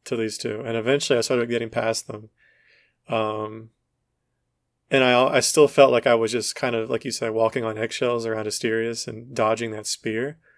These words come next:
But now I look forward to it, um, because it's, it's usually a chance for me to just completely, <laughs> completely melt both of them, because I've gotten good enough that I can,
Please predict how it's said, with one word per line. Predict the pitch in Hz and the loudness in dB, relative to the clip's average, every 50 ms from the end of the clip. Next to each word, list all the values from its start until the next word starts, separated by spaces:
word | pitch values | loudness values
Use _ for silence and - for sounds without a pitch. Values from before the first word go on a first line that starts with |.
| _ _ _ _ _ - | _ _ _ _ _ -4
But | 127 113 | -2 2
now | 120 127 | 2 4
I | 160 202 | 4 4
look | 190 156 127 | 4 4 2
forward | - - 127 127 139 127 | 2 2 2 2 2 2
to | - 120 110 | 0 -2 -2
it, | 110 - - - _ _ _ _ _ | -2 -4 -6 -10 _ _ _ _ _
um, | - 117 113 110 107 107 110 110 107 _ _ _ _ _ _ _ _ _ _ _ _ _ | -8 -6 -6 -4 -6 -8 -10 -12 -18 _ _ _ _ _ _ _ _ _ _ _ _ _
because | - 120 - 139 120 123 | -6 -2 0 2 2 2
it's, | 123 - - | 0 0 0
it's | 135 - 127 127 117 - | 0 2 2 0 0 0
usually | 156 170 170 185 175 151 | 0 -2 0 4 6 6
a | 135 | 6
chance | 123 - 131 123 127 123 - | 6 4 2 0 0 0 -2
for | - 120 | -4 -2
me | 120 120 120 | -2 -2 -2
to | 117 120 | -2 -2
just | 117 117 107 - | -2 -4 -4 -4
completely, | - 127 110 - - - - 139 139 143 156 156 143 135 127 117 113 110 113 113 _ _ _ _ _ _ _ _ _ | -6 -8 -8 -10 -10 -6 -2 0 0 0 0 -2 0 0 0 0 -2 -4 -8 -12 _ _ _ _ _ _ _ _ _
<laughs> | - - - - - 170 160 - - | -14 -14 -12 -6 -4 -4 -4 -4 -6
completely | - - - 226 208 _ - - - 233 226 233 233 214 196 175 | -8 -8 -6 -8 -10 _ -14 0 4 4 4 4 4 2 2 2
melt | 156 151 147 143 151 156 156 156 165 - _ - 233 254 262 262 240 - - | 2 -2 -2 0 2 2 2 2 -2 -6 _ -12 -10 -10 -10 -10 -10 -12 -2
both | - 139 143 151 160 160 156 | 6 10 10 10 10 10 6
of | 143 127 123 | 0 -2 -2
them, | 123 120 120 | -4 -4 -4
because | 123 127 - 127 123 | -4 -2 0 0 2
I've | 131 123 | 0 0
gotten | 123 131 127 139 135 135 | 2 2 2 2 0 0
good | 131 143 131 | 2 2 2
enough | 123 113 113 123 123 - | 2 0 -4 -6 -6 -4
that | - 117 | -4 -2
I | 110 | -2
can, | 107 - 120 110 110 | -4 -6 -10 -12 -12